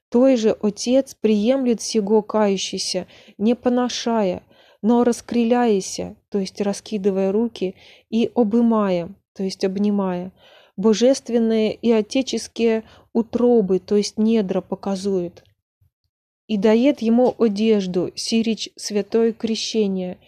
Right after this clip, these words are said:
и печать, и обручие, то есть кольцо, об-, и обручие, благодать Всесвятаго Духа. К сим же и сапоги,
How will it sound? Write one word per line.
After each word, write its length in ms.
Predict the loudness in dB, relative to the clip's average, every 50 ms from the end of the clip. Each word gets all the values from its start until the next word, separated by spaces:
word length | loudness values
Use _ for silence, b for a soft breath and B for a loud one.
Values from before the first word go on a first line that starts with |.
| b b b b b b
и 120 | -4 -4
печать, 680 | -2 -2 -4 -4 -2 -2 -2 0 0 0 -2 -4 -8 -8 -4
и 200 | -2 0 0 0 0
обручие, 840 | -2 -2 -2 -2 -4 -4 -4 -6 -8 -8 -10 -8 -8 -8 -8 -8
то 140 | -8 -8 -8
есть 200 | -8 -8 -10 -10
кольцо, 560 | -8 -8 -6 -6 -8 -10 -8 -6 -6 -6 -8 -10 -16 _ _ b b b b b b b b b
об-, 220 | -4 -4 -4 -4 -4 0
и 100 | 2 4
обручие, 800 | 4 4 4 2 2 2 0 0 -2 -4 -6 -6 -6 -6 -6 -4
благодать 720 | -2 0 0 0 0 0 0 0 0 0 -2 -4 -8 _ _ -12
Всесвятаго 720 | -8 -6 -6 -6 -6 -6 -8 -6 -2 -2 -2 0 0 -2 -4
Духа. 540 | -4 -4 -4 -4 -6 -8 -10 -12 -12 -14 -16 _ _ _ _ _ _ _ _ _ _ _ _ _ _ -20 -20 _ _ _ _ _ _ _
К 180 | -2 -2 0 0
сим 360 | -2 -4 -4 -4 -2 -2 -2
же 180 | 0 0 0 0
и 180 | 0 -2 -4
сапоги, 760 | -2 0 0 0 2 2 2 2 2 0 -2 -4 -4 -4 -6